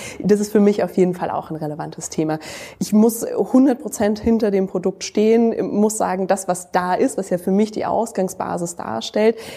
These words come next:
möchte ich, kann ich vermarkten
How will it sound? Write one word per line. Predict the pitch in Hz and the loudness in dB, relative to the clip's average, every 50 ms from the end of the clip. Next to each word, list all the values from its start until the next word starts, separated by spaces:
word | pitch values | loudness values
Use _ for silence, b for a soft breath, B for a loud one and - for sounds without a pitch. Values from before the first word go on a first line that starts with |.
| B B B B _ - | B B B B _ 2
möchte | 202 202 202 208 226 240 - - - 247 | 4 6 6 6 6 4 0 -2 0 2
ich, | - 254 269 262 - - - - | 2 2 2 0 -2 -6 -10 -6
kann | - - 202 214 | -2 0 0 0
ich | 240 240 240 | 0 -2 -2
vermarkten | - - 226 214 208 214 226 226 - - - 233 233 233 | -6 -8 -6 -4 -2 -2 -4 -4 -6 -4 -2 0 0 0